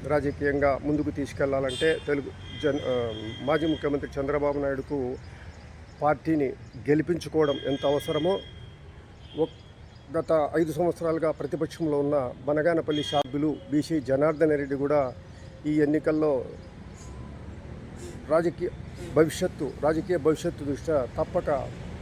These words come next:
గెలుపును సాధించాల్సిన అవసరం ఉంటుందన్న అభిప్రాయం రాజకీయ పరిశీలకుల్లో వ్యక్తమవుతోంది. మరి నియోజకవర్గంలో బీసీ జనార్దన్ రెడ్డి పరిస్థితి, ఆ, విజయావకాశాలు ఎలా ఉన్నాయి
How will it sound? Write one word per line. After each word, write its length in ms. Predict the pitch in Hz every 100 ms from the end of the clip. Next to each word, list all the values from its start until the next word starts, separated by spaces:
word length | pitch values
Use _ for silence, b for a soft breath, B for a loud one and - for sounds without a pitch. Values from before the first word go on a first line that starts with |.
| - - - - - - - -
గెలుపును 300 | 160 151 165
సాధించాల్సిన 720 | 147 160 151 151 151 139 151
అవసరం 440 | 143 151 - 160 147
ఉంటుందన్న 500 | 139 151 143 135 127
అభిప్రాయం 600 | 120 147 - 156 143 123
రాజకీయ 340 | 135 143 151
పరిశీలకుల్లో 800 | 139 139 135 147 139 135 139 185 208 -
వ్యక్తమవుతోంది. 880 | 135 131 156 147 131 143 131 139 135 - - - - - - - - - -
మరి 300 | 156 156 135 - - -
నియోజకవర్గంలో 840 | 151 160 156 151 139 147 151 151 139
బీసీ 280 | 139 143 165
జనార్దన్ 480 | 139 143 151 143 151
రెడ్డి 240 | 143 139
పరిస్థితి, 640 | 143 143 135 151 147 -
ఆ, 380 | 143 135 131 123 127
విజయావకాశాలు 760 | 131 156 160 156 156 - 156 147
ఎలా 180 | 143
ఉన్నాయి 440 | 147 143 143 151